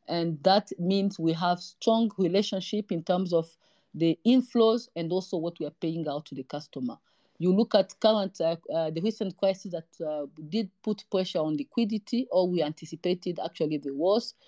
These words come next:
We were remunerating a bit higher, uh, although at times you cannot go back and rep-, uh, reprice your loans. So managing a good liquidity, it means even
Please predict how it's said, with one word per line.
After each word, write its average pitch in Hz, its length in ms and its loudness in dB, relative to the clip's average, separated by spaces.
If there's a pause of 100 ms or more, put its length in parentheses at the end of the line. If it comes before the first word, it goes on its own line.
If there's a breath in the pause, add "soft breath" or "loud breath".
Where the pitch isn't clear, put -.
(260 soft breath)
We 208 120 4
were 240 220 6
remunerating 190 720 -2
a 156 60 -4
bit 180 340 -8
higher, 214 400 -2 (560)
uh, 156 240 -2
although 214 320 4
at - 140 -2
times 196 260 -4
you 180 60 -12
cannot 175 340 -8
go 175 120 -2
back 170 240 -4
and 147 200 -6
rep-, - 280 -12 (100)
uh, 147 240 -6
reprice 170 500 2 (140)
your 147 180 -2
loans. 147 440 0 (260)
So - 160 0
managing 233 500 4
a 190 40 4
good 180 260 -4
liquidity, 208 540 -4
it 202 120 -6
means 196 360 0
even 208 340 2